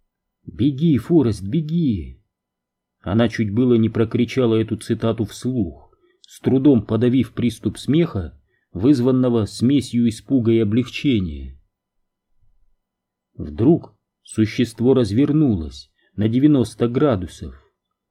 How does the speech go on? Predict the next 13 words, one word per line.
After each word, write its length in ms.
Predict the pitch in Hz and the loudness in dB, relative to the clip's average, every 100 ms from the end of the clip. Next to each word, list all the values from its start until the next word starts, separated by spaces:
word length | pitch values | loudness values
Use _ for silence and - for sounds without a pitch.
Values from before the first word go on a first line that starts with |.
| _ _ _ - | _ _ _ -4
Оно 340 | 104 160 147 | 2 4 4
просто 480 | - 101 151 - 131 | 2 2 0 2 -2
перестало 680 | - 127 160 - 156 123 110 | 0 -2 -2 -2 0 2 0
шевелить 540 | - 117 143 135 - | 0 0 2 0 0
правыми 440 | - 135 107 104 104 | 0 2 4 2 2
ногами, 720 | 110 120 175 165 98 69 67 _ _ - | 2 0 0 0 -2 -4 -16 _ _ -4
а 140 | 104 | 2
левые 680 | 120 175 160 110 85 69 - - | 6 6 6 2 -2 -10 -18 -8
продолжали 680 | - 117 127 110 120 170 156 | -2 2 4 2 2 2 2
двигаться. 960 | 101 110 117 101 107 - 98 78 67 _ _ _ _ _ _ _ _ _ | 0 0 0 0 -6 -6 -6 -6 -12 _ _ _ _ _ _ _ _ _
"Как 240 | - 120 98 | -4 -4 -4
гусеницы 680 | 117 170 - 139 135 - 165 | -4 -4 -2 -6 -6 -4 -4
танка", 800 | - 175 151 104 - 90 67 | -2 -2 0 -2 -2 -8 -8